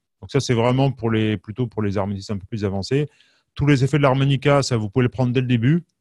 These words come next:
Donc, dans la formation complète, vous apprenez à jouer les notes. Et si en plus, vous voulez apprendre à jouer les effets, il y en a dix-neuf, enfin, il y en a plus que ça, hein. Il y en a même, euh, enfin, j'en ai dé-, dénombré au moins vingt-trois ou vingt-cinq.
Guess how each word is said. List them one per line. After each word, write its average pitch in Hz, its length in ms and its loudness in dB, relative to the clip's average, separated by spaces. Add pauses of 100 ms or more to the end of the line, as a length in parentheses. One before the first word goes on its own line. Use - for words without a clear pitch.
(400)
Donc, 113 140 0
dans 131 100 2
la 151 120 4
formation 143 360 0
complète, 143 360 -2
vous 113 180 -4
apprenez 135 320 -2
à - 20 -2
jouer 110 180 -4
les 113 100 -2
notes. 160 320 -2 (160)
Et 123 80 -4
si - 200 -8
en 143 140 0
plus, 139 260 -2
vous 107 100 -10
voulez 117 200 -2
apprendre 120 320 -2
à 117 40 0
jouer 110 200 -2
les 104 140 -2
effets, 151 260 -2
il 147 40 -2
y - 20 -2
en 123 80 0
a 110 60 0
dix-neuf, 135 480 -2
enfin, - 140 -8
il 117 40 -2
y 120 40 -2
en - 20 -2
a - 20 -4
plus 123 180 -8
que 131 100 -2
ça, 107 200 -4
hein. 95 60 -4
Il 95 60 -6
y - 20 -8
en 95 40 -6
a 98 80 -4
même, 104 240 -4
euh, 95 120 -2 (520)
enfin, 110 100 -6
j'en 107 160 -2
ai 117 120 2
dé-, 113 260 0
dénombré 117 480 -2
au 127 80 4
moins 113 240 0
vingt-trois 110 400 -4
ou - 20 -2
vingt-cinq. 107 500 -4